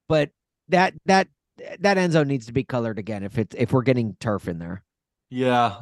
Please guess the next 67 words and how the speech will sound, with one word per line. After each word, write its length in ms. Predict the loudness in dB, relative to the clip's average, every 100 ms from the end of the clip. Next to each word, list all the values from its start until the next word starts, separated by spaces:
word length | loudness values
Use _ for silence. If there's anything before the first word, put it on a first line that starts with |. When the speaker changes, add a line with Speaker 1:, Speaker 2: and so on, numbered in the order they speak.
| -4
Speaker 2:
eh, 180 | -2 0
but 200 | 0 -2
it's, 420 | -6 -10 -16 -14
I 100 | -4
don't 140 | 0 4
know. 460 | 4 4 2 -2 _ _ _ _ _ _ _ _ _ _ 2
Speaker 1:
You 80 | 6
Speaker 2:
I 40 |
don't 140 | 8
Speaker 1:
don't, 0 |
Speaker 2:
know. 120 | 8 8
Speaker 1:
you 40 |
Speaker 2:
I 20 | 8
don't 80 |
Speaker 1:
like 100 | 8 6
Speaker 2:
know 60 |
how 60 | 8
Speaker 1:
the 60 | 8
Speaker 2:
I 40 |
feel 0 |
about 300 | 8 6 6
Speaker 1:
non-painted? 360 | 6 4 4 2
Speaker 2:
that. 160 | 0 -10 _
I 120 | -2
don't 120 | 0
know 100 | 2 4
how 100 | 2
I 120 | 2
feel 200 | 0 -2
about 160 | 0
the 60 | -4
colored 420 | -4 -4 -4 -6
now 140 | -2 0
that 100 | 0
I 60 |
think 220 | -2 -6 -8
about 260 | -12 -10
it. 100 | -12 _
The 100 | -10
colored 320 | 0 2 4
end 100 | 2
zone, 220 | 0 -4 -6
that 160 | -10
is. 160 | -12 -12 -20 -18 0
I, 160 | 4 4
I, 120 | 4 0 -2
I, 280 | -4 0 2
I 40 |
don't 80 | 2
know. 80 | 0
Maybe 240 | 0 -2
red. 360 | -2 0 0 -4 -10 _ -20 -20 _ -14
Speaker 1:
Uh, 40 | -14 -14 -8 2
think, 20 |
Speaker 2:
Like, 220 | 4 6
what 120 | 6
are 40 | 6
Speaker 1:
think 60 |
Speaker 2:
your 80 | 6
Speaker 1:
back. 160 | 6 2
Speaker 2:
options? 260 | -2 -12
You 60 | -6
can't, 220 | -2 0
you 100 | 0
can't 180 | -2 0
go 80 | 0
white. 340 | 0 -2 -4